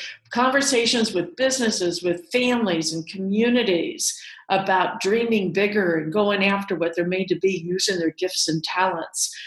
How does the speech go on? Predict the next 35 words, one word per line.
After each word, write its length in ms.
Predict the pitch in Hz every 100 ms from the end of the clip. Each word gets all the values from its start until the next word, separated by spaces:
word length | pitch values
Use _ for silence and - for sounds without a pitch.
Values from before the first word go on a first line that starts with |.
| - -
And 160 | 214
it's 280 | 220 220 -
so 300 | - - 311
exciting. 520 | 269 - 240 240 165
I 80 | 226
was 300 | 254 226 - - - _ -
just 260 | 320 320 330
at 80 | 262
a 40 |
meeting 360 | 214 226 220 208
the 100 | 196
other 160 | 190
day, 320 | 185 190 190 185
and 100 | 175
a 80 |
gentleman 460 | 160 190 196 208 180
came 300 | 190 185 180
up 180 | 185 -
to 120 | -
me 140 | 180 175
with 140 | 170
this 220 | 175 170
big 220 | - 214 214
smile. 380 | - 180 180 165
I'd 180 | 170 196
never 280 | 233 277 254
met 220 | 240 240
him 100 | 233
before, 460 | 208 202 185 165 185
but 120 | 185
he 240 | 214 208
knew 160 | 220 262
who 200 | 240 214
I 220 | 190 208
was. 440 | 180 160 - -